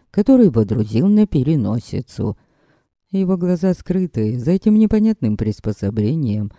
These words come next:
мгновенно стали по-детски беспомощными, будто маг вдруг разучился отчетливо видеть мир. «Старик, я терпелив, но не бесконечно»,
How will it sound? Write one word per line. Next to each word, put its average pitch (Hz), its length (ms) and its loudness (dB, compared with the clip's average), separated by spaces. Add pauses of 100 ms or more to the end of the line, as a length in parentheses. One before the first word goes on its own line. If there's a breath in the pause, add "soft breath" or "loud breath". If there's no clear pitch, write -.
(300 soft breath)
мгновенно 151 720 0
стали 190 380 0
по-детски 220 800 0
беспомощными, 101 1200 -4 (440 soft breath)
будто 214 400 0
маг 151 320 -2
вдруг 160 360 0
разучился 240 640 -2
отчетливо 165 720 -2
видеть 160 540 -4
мир. 95 460 -4 (1500)
«Старик, 127 1080 -4 (240)
я 117 320 -4
терпелив, 135 1080 -4 (160)
но 120 320 0
не 160 220 2
бесконечно», 107 1300 -8